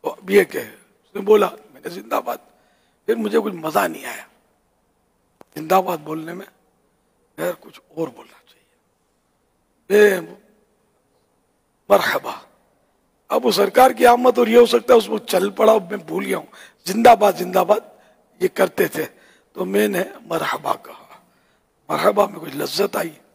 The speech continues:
मैं उन दिनों गुलजार हबीब के पास इस्लाम भाई के घर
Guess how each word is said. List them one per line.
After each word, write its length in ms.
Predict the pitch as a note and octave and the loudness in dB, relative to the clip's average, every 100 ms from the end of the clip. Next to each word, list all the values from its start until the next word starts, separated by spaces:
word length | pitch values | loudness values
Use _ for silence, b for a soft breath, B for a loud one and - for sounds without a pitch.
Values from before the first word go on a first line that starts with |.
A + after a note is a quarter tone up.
| _ _ _ _ _ _ _ _ _ _ _ _ _ | _ _ _ _ _ _ _ _ _ _ _ _ _
मैं 80 | A3+ | -2
उन 180 | A#3 G#3+ | -2 -2
दिनों 300 | G#3+ G#3+ F#3 | -2 -4 -4
गुलजार 460 | - - G3 G#3 | -12 -4 2 4
हबीब 300 | G#3 E3 - - | 4 -2 -10 -14
के 80 | |
पास 300 | - - - - b b b b b _ | -10 -8 -8 -12 b b b b b _
इस्लाम 320 | E3 - F#3 | -8 -4 -2
भाई 160 | F3+ F3 | -2 -4
के 120 | F#3+ | -6
घर 220 | D3 D#3 | -6 -4